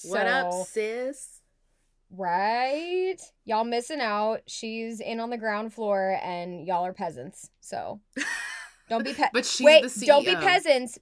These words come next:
Speaker 2: be patrons.
Speaker 1: There you go. Oh my gosh. Snap,
Speaker 2: Mm-hmm.
Speaker 1: snap, snap,
Speaker 2: Mm-hmm.
Speaker 1: snap, snaps
Speaker 2: <laughs>
Speaker 1: everywhere.
Speaker 2: And cut. <laughs> Okay,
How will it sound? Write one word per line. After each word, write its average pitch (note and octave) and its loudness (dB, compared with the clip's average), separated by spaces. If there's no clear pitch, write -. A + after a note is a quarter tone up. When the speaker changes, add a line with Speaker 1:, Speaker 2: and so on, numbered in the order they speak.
Speaker 2:
be A3 -4
patrons. G#3+ -6
Speaker 1:
There F#3+ -6
you D#3 -10
go. A#2 -18
Oh E3+ -14
my C3+ -14
gosh. C3 -18
Snap, - -10
Speaker 2:
Mm-hmm. G3 -14
Speaker 1:
snap, G3 -10
snap, - -14
Speaker 2:
Mm-hmm. G3 -8
Speaker 1:
snap, F#3 -10
snaps - -4
Speaker 2:
<laughs> - -
Speaker 1:
everywhere. C3+ -12
Speaker 2:
And A#3 -8
cut. - -8
<laughs> - -
Okay, G#3+ -2